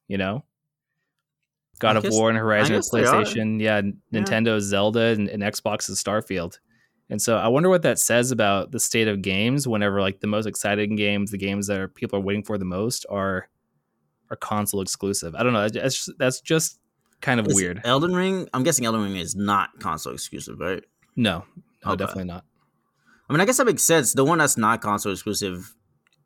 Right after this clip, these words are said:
Speaker 2: a lot more people are gonna be wanting to play it because they're, there's the bigger audience, you know?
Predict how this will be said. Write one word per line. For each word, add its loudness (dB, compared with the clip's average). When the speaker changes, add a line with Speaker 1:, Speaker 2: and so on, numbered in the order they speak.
Speaker 2:
a 0
lot 4
more 4
people -2
are 4
gonna 2
be 2
wanting -2
to -8
play 4
it -4
because 0
they're, 2
there's 0
the 2
bigger 6
audience, 4
you -2
know? -2